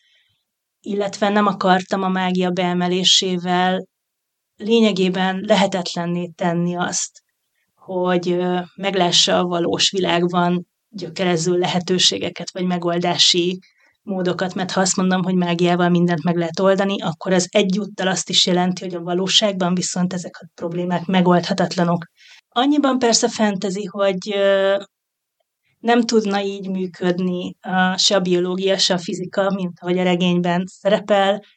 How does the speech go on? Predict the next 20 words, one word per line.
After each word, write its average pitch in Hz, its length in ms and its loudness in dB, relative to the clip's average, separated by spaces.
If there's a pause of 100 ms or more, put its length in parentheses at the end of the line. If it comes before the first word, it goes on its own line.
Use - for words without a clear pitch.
tehát 175 480 -2 (280)
akármennyire 190 640 -4
is 185 160 -2
csodálatosak 190 800 -2
például 190 500 -2
a 185 80 0
gombák, 180 580 -4
amik 180 240 -2
szerepelnek 180 760 -2
a, 185 220 0
a 180 300 0
regényben, 180 720 2 (240)
és - 580 -2
ezzel 190 380 -2
talán 180 320 -2
nem 180 420 -6 (180)
árulok 185 640 0
el 185 120 -2
olyan 175 200 0
nagyon 185 560 0